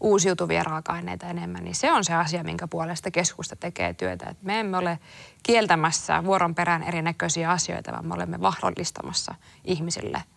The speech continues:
vapauden tehdä juuri niin kuin he parhaaksi katsoo. Ja minua ihmetyttää se, että miksi sitten välillä aina tuntuu, että syytetään haja-asutusalueilla pitkien etäisyyksien päällä asuvia ihmisiä, vaikka kulutushan on paljon suurempaa siellä, missä on vaurautta ja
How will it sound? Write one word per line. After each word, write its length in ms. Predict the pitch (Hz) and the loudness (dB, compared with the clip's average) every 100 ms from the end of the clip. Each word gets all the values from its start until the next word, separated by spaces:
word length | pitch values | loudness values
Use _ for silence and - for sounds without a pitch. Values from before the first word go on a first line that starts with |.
| _ 185 | _ 0
vapauden 460 | 185 175 - 202 | 2 0 0 -2
tehdä 260 | 196 170 175 | -2 -2 0
juuri 280 | 175 180 202 | 0 0 -2
niin 180 | 220 | -4
kuin 140 | - 170 | -4 -4
he 80 | 165 | 0
parhaaksi 540 | 175 165 151 - - | 0 0 -6 -8 -8
katsoo. 420 | - - - - | -6 -4 -4 -8
Ja 180 | - - - - - - - - | -6 -6 -8 -14 -16 -18 -14 -2
minua 140 | 202 | 2
ihmetyttää 580 | 226 226 185 180 - 190 | 4 4 2 0 2 4
se, 180 | 190 180 | 6 4
että 240 | 160 175 | 2 -2
miksi 280 | 175 175 175 | -2 0 0
sitten 440 | 185 180 - 156 151 - _ - - - | 0 -2 -6 -4 -8 -12 _ -12 -10 2
välillä 280 | 208 214 202 | 6 8 8
aina 200 | 208 202 | 8 6
tuntuu, 340 | 208 202 185 | 4 4 6
että 140 | 185 - | 4 6
syytetään 640 | 214 170 170 160 151 160 - _ _ _ _ _ - | 6 6 4 4 2 -4 -12 _ _ _ _ _ -6
haja-asutusalueilla 1000 | - 185 190 190 190 185 180 185 185 180 | 4 8 8 6 2 0 -2 0 2 4
pitkien 380 | 190 180 185 180 | 2 2 2 2
etäisyyksien 680 | 180 180 170 170 - 160 | 4 2 2 -2 -4 0
päällä 220 | 175 170 165 | 2 4 2
asuvia 320 | 175 165 165 | 2 0 0
ihmisiä, 480 | 180 170 165 170 165 | 0 -2 -2 -4 -2
vaikka 400 | 165 - 170 165 - - - - | -4 -2 -2 -2 -8 -16 -18 -10
kulutushan 680 | - 220 190 175 175 - 180 | 2 4 6 4 0 -2 -4
on 100 | 180 | 0
paljon 260 | 220 214 214 | 0 2 2
suurempaa 480 | 254 202 185 196 | 2 2 2 0
siellä, 240 | 196 214 180 | 2 0 0
missä 320 | 185 - 208 | -2 0 0
on 80 | 196 | 4
vaurautta 640 | 214 196 180 180 - - | 4 6 4 2 -2 -2
ja 380 | 98 95 95 95 | 2 4 4 2